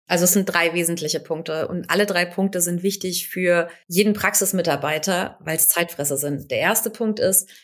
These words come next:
wir digitalisieren Dokumente. Das heißt, von der Anamnese zur Datenschutzverordnung hin zu Behandlungsverträgen, aber auch Sachen, die im Nachgang an Patienten weitergeleitet werden, sowas wie igel-Vereinbarungen, Mehrkostenvereinbarungen,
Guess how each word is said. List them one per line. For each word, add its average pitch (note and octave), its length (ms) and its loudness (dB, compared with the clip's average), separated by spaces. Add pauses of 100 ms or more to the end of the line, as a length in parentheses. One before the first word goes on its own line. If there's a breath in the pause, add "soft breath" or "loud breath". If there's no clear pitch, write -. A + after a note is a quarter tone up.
(200 loud breath)
wir F#3+ 120 2
digitalisieren G3 1000 0
Dokumente. E3+ 720 -4 (100)
Das E3+ 160 2
heißt, D#3+ 280 2
von E3+ 120 -4
der D3+ 140 -4
Anamnese F#3+ 920 2
zur - 160 -4
Datenschutzverordnung F3 1200 -2 (260 loud breath)
hin F3 140 0
zu F3 140 0
Behandlungsverträgen, G3+ 1300 0 (600 soft breath)
aber A3 360 2
auch A3 240 2
Sachen, G3 300 2
die G3+ 100 -2
im F#3 80 -2
Nachgang E3+ 540 -2
an E3 140 -4
Patienten E3 420 -2
weitergeleitet D#3 640 -2
werden, D#3 180 -6
sowas D#3+ 300 0
wie F3+ 160 -6
igel-Vereinbarungen, D#3+ 1040 -2
Mehrkostenvereinbarungen, D#3 1400 -4